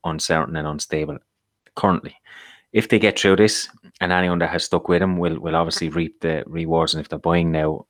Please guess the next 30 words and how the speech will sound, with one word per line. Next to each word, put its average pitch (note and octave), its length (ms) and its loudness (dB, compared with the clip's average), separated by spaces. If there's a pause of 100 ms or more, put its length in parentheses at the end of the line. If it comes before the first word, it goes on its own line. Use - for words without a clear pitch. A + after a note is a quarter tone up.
(140)
I D#2+ 80 -14
mean, D#2 180 -8
fair D#2 220 -2
play. E2+ 320 -2 (1300)
But F2+ 160 2
like F#2 260 2
you, F2+ 140 6
as E2+ 100 2
I E2 40 -2
said, D#2+ 340 -2 (580)
I - 100 2
don't F2 240 2
see E2+ 180 0
the D#2+ 80 0
rush. D#2 300 0
We E2 80 -4
still F2+ 260 -2
have E2 160 -4
the D#2+ 80 -4
winter D#2 260 -4
to - 100 -10
get D#2 200 -4
through. D#2 360 -2
There's D2+ 160 -8
no F2 120 -2
planes E2 360 -2
up D2+ 140 -4
in D#2 60 -8
the D2 80 -6
sky. D2+ 460 -4